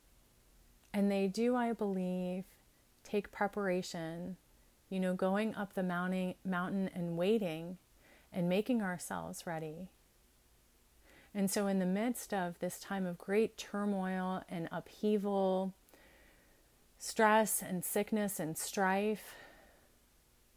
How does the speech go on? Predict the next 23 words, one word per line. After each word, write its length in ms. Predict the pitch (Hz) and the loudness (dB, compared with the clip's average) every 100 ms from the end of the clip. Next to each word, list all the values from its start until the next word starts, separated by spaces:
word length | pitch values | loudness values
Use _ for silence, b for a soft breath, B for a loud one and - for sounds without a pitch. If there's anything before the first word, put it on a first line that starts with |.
| _ _ _ _ _ _ b b b b | _ _ _ _ _ _ b b b b
let 140 | 233 226 | 2 4
us 200 | 240 226 | 4 4
make 380 | 214 240 247 | 4 4 0
that 300 | - 214 - | -2 -2 -2
pilgrimage 1000 | - 214 214 208 185 165 160 185 - - - _ _ _ b b b b _ | -4 0 0 0 -2 -2 -4 -6 -8 -12 -16 _ _ _ b b b b _
up 220 | 202 202 | 0 0
the 100 | - | 0
mountain 640 | 214 190 185 185 175 170 156 _ | 2 2 0 -4 -6 -6 -10 _
and 200 | 185 185 | -4 0
wait 280 | 185 185 - | 0 0 -2
for 140 | - | -8
the 100 | 190 | -6
glory 420 | 185 185 180 175 | -6 -4 -4 -4
of 160 | 170 170 | -4 -6
God. 480 | 175 165 170 170 175 - _ _ b b b | -6 -6 -6 -8 -10 -16 _ _ b b b
Let 120 | 208 | 0
us 160 | 214 - | 0 2
make 240 | 220 196 | 0 0
space 800 | - - - 214 226 233 - - - | -6 -8 0 2 2 0 -4 -12 -6
and 200 | 196 190 | -6 -6
time 720 | - - 208 202 202 202 202 196 | -8 -8 -4 -4 -4 -4 -4 -6
and 160 | 190 | -8
preparation 1000 | - 202 190 196 180 180 - 180 185 180 | -6 -8 -4 -2 -2 -2 -6 -8 -8 -8